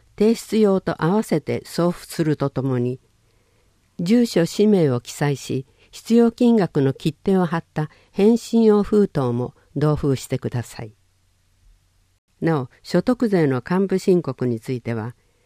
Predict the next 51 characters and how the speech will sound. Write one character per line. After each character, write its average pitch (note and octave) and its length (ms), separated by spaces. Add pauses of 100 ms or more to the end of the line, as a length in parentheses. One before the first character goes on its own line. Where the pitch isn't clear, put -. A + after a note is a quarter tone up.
(140)
二 E3+ 120
月 A3 300
十 A3+ 220
五 G3+ 120
日 E3+ 340
以 G#3+ 100
前 G3 200
で C#3 80
あ C#3 60
っ C3 40
て - 200
も、 A#2 220 (260)
郵 G3 220
送 G3+ 240
な F3+ 160
ど D3 140
に B2 120
よ A#2 120
り B2 180
税 D3+ 200
務 G3 180
署 E3+ 180
へ D#3+ 240
提 D3+ 160
出 - 220
が B2+ 100
で G#2 140
き - 120
ま G2+ 140
す。 - 300 (1400)
郵 A3 200
送 A#3 200
な A3 140
ど F3+ 140
に C#3 100
よ C3+ 140
る B2 100
確 - 300
定 G3+ 160
申 F#3 260
告 - 240
書 E3 140
の D3+ 80
提 D3 260
出 C3+ 220
先 A#2+ 320
は、 A#2 160 (760)
郵 G3+ 220
便 G3+ 260
番 D#3 240
号 A2 320